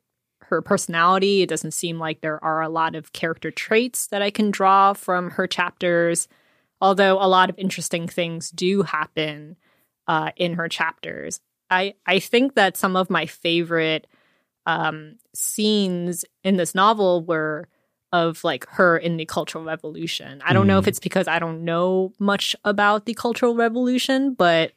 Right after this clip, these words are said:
Speaker 1: um, I don't know. It just seemed very visceral reading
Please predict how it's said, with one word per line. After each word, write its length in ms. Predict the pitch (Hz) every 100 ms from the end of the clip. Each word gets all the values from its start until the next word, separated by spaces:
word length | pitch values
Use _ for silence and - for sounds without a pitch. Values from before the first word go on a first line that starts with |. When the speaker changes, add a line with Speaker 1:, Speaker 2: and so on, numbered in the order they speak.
| _
Speaker 1:
um, 300 | 175 160 160 165
I 80 |
don't 140 | 240 311
know. 140 | 285
It 100 | 175
just 180 | 196 -
seemed 220 | 226 214
very 340 | 165 175 190 170
visceral 800 | 160 165 - 185 156 143 165
reading 560 | 160 165 160 160 147 180